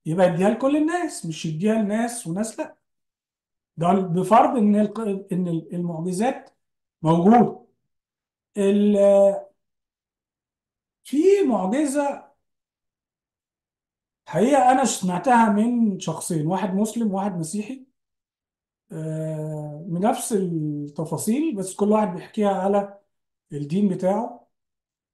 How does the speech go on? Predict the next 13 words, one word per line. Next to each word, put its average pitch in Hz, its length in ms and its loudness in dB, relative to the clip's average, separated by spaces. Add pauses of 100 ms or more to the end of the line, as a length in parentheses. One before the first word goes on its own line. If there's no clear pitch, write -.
(240)
وأنا 196 200 4
عايز 262 340 4
نحلل 240 480 2
المعجزة 175 520 -2
دي 226 300 -6 (800)
ونشوف 180 440 -2
هل 262 180 4
هي 262 200 4
فعلًا 269 260 0
معجزة 220 520 -2
ولا 208 360 0
هي 208 420 -2 (1000)
يعني 160 440 -4